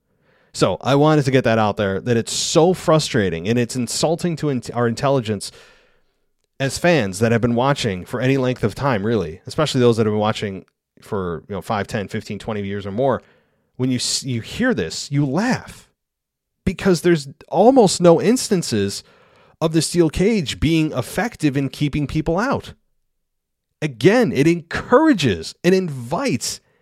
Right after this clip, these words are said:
it enables people to come in to the match <laughs> because there's no rules. And you just climb over or literally walk in the door.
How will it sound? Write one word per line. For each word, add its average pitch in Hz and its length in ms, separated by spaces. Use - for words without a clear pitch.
it 196 100
enables 208 840
people 131 420
to 175 140
come 160 180
in 131 340
to 139 120
the 117 60
match - 440
<laughs> - 320
because 214 300
there's 202 160
no 220 140
rules. 311 440
And 208 100
you 214 100
just 220 140
climb 220 240
over 226 320
or 185 160
literally 165 600
walk 143 260
in 135 60
the 127 80
door. 90 240